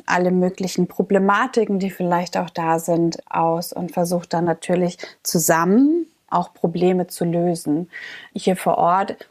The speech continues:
bleibt es natürlich, oder wenn wir das eben, äh, mit anderen Röstern hier auch Austausch betreiben, dann, ähm, haben wir auch, bevor Corona war natürlich, ganz viele, äh, Events auch einfach mit organisiert oder sind immer auf allen Events mit dabei.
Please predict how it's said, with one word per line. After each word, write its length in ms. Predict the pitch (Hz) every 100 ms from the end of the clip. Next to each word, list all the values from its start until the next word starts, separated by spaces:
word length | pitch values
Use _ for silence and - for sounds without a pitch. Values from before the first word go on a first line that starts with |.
| _
bleibt 280 | - 170 170
es 100 | 196
natürlich, 400 | 185 - 180 180
oder 180 | 170 170
wenn 200 | 170 170
wir 80 | 165
das 180 | 160 -
eben, 300 | - 170 160
äh, 220 | 170 160
mit 260 | 160 165 175
anderen 300 | 214 240 247
Röstern 500 | 208 - 233 214 214
hier 420 | 214 208 202 196
auch 220 | 190 196 180
Austausch 500 | 185 - 190 180 -
betreiben, 640 | 180 - 170 170 175 180
dann, 300 | 156 156 156
ähm, 260 | 165 160 -
haben 140 | 165
wir 180 | 165 156
auch, 120 | 165
bevor 480 | _ 170 - - -
Corona 640 | - 175 165 180 202 208
war 160 | 208 202
natürlich, 560 | 202 196 208 190 196 - - - -
ganz 320 | - 175 170
viele, 600 | - 196 180 175 165 165 -
äh, 200 | 160 170
Events 500 | 190 185 220 254 -
auch 380 | 175 165 165 -
einfach 380 | 175 165 170 -
mit 180 | 185 -
organisiert 960 | 170 170 175 180 185 208 202 185 -
oder 240 | 175 170 170
sind 280 | 180 175
immer 320 | - 185 - 175
auf 180 | - -
allen 240 | 175 170
Events 440 | 175 170 175 -
mit 180 | 180 170
dabei. 460 | 175 175 175 180